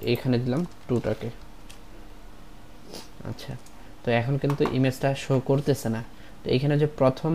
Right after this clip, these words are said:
যেটা আছে carousel item, এখানে আমরা কি করব, active নামে একটা class use করব। এবার ইমেজটা চলে আসছে, তবে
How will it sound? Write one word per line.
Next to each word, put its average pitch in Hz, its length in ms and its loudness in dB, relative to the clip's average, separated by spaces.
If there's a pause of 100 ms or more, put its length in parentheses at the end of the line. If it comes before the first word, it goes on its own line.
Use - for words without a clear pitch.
যেটা 120 200 4 (100)
আছে 117 200 2 (340)
carousel 123 380 4 (720)
item, 123 360 6 (200)
এখানে 120 240 0
আমরা 135 140 2
কি 131 120 -2
করব, 139 120 4 (160)
active 127 380 2 (180)
নামে 113 220 4
একটা - 140 -2 (120)
class 110 280 4
use 117 120 -2 (100)
করব। 117 140 -4 (1160)
এবার 147 180 8 (120)
ইমেজটা 127 300 6 (100)
চলে 117 240 8
আসছে, 117 240 2 (140)
তবে 123 160 6